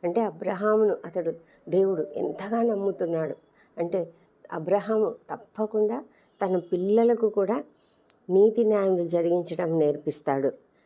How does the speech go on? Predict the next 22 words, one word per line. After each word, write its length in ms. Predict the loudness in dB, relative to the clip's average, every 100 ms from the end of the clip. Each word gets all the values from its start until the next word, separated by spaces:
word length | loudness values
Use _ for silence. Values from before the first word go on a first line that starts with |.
| _ -6 -2
తన, 200 | 0 0
తన 260 | -2 -2
ఇంటి 400 | 0 2 2 2
వారికి, 500 | 2 0 -2 -4 -6 -6 -4
తన, 380 | -2 -2 -2 -6 -6 -4
తన 140 | -4
పిల్లలకు 720 | -4 -4 0 2 2 0 -4 -4 _ _ _ -8
అందరికీ 400 | -2 0 2 2
నేర్పిస్తాడు, 760 | 2 2 -2 -8 -6 -6 -6 -8 _ _ _ -10
ఆ 40 |
వారికి 360 | -2 0 0 -2
ఆజ్ఞాపిస్తాడు, 840 | -4 0 0 0 -4 -4 -4 -4 -4 -6
"మీరు 180 | -4 -2
ఇవా-, 340 | -2 -2 -6 -6
ఇలాగ 320 | -6 -4 -4
చేయాల్సిందే" 920 | -6 -6 -4 -2 -4 -4 -6 -4 -2
అని. 240 | -2 -4 -8 _ _ _ -14
కాబట్టి 540 | -10 -8 -8 -6 -8 -8 _ _
నేను 240 | -2 0 0
ఆ-, 160 | -4 -6 -12
అతన్ని 440 | -12 -6 -2 -2 -4 -16 -10
నమ్ముతున్నాను, 760 | -6 -2 -4 -2 -4 -4 -6